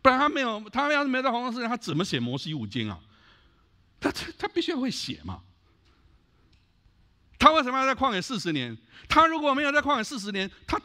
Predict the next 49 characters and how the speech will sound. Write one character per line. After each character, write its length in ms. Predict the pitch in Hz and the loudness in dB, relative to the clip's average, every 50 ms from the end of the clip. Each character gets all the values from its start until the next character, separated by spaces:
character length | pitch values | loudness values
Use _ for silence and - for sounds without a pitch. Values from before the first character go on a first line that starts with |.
| - _ _ | -10 _ _
哪 240 | 214 190 226 269 285 | 2 4 4 4 2
有 80 | 214 | 0
办 260 | 160 - - 403 247 175 | -2 0 -2 -2 0 0
法 120 | 165 165 | -2 -4
带 180 | - 311 262 220 | 0 0 0 0
领 120 | 165 160 | 0 -2
这 140 | - 302 277 | -2 0 -2
么 80 | 311 | -2
多 200 | - - 233 220 | 0 0 0 0
人 80 | 190 185 | 0 0
在 120 | 196 214 | -2 -4
旷 240 | - - - 254 170 | -4 -2 -2 -2 0
野 180 | 143 127 120 110 | 0 -2 -4 -6
里 140 | 104 101 104 | -6 -6 -4
流 140 | 117 135 147 | -4 -2 -2
浪 120 | 151 139 | -2 -4
四 140 | 123 - 147 | -4 -6 -8
十 120 | - 120 | -6 -4
年， 120 | 113 113 110 | -4 -4 -2
大 120 | - 143 | -4 -4
家 120 | 131 139 131 | -4 -4 -6
都 80 | 131 | -6
不 100 | 113 107 | -6 -4
会 140 | 113 110 107 | -4 -4 -4
死？ 220 | 101 - - - - - _ _ _ _ _ _ _ | -6 -10 -14 -16 -20 -20 _ _ _ _ _ _ _
他 120 | - 170 | -6 -4
最 120 | - 175 135 | -4 -2 -4
有 60 | 113 | -4
经 200 | 110 131 135 170 | -6 -6 -6 -6
验 140 | 160 - 113 | -8 -8 -10
了。 80 | 131 - _ _ _ _ - _ _ _ _ _ _ _ _ _ - - - _ _ _ _ - _ _ _ _ _ _ _ _ _ _ _ _ _ _ _ _ _ _ _ _ _ _ _ _ _ _ _ _ _ _ _ _ _ _ _ _ _ _ _ _ _ _ _ _ _ _ _ _ _ - _ _ _ | -14 -16 _ _ _ _ -20 _ _ _ _ _ _ _ _ _ -20 -20 -20 _ _ _ _ -20 _ _ _ _ _ _ _ _ _ _ _ _ _ _ _ _ _ _ _ _ _ _ _ _ _ _ _ _ _ _ _ _ _ _ _ _ _ _ _ _ _ _ _ _ _ _ _ _ _ -20 _ _ _
弟 100 | - 214 | -4 -4
兄 180 | - - 208 202 | -4 -4 -6 -6
姐 160 | - 113 110 | -6 -4 -4
妹， 240 | 113 120 98 92 - - _ _ _ _ _ _ _ _ _ _ _ _ _ _ | -4 -6 -6 -10 -14 -20 _ _ _ _ _ _ _ _ _ _ _ _ _ _
我 140 | _ 120 131 | _ -4 -2
愿 120 | 165 180 165 | -2 -2 -4
意 60 | 160 | -4
这 80 | 170 | -6
样 120 | 151 123 101 | -8 -8 -8
讲， 200 | - 101 90 90 95 | -10 -12 -14 -14 -12
我 80 | - 117 | -8 -6
们 100 | 123 143 | -6 -6
在 180 | - - 185 156 | -4 -6 -6 -6
座 180 | - - 147 | -6 -8 -6
的 120 | 113 113 98 | -6 -4 -4
每 200 | 98 95 90 82 | -4 -6 -8 -8
一 180 | 87 98 101 | -8 -6 -6
位， 280 | 104 107 107 80 76 | -4 -6 -6 -8 -10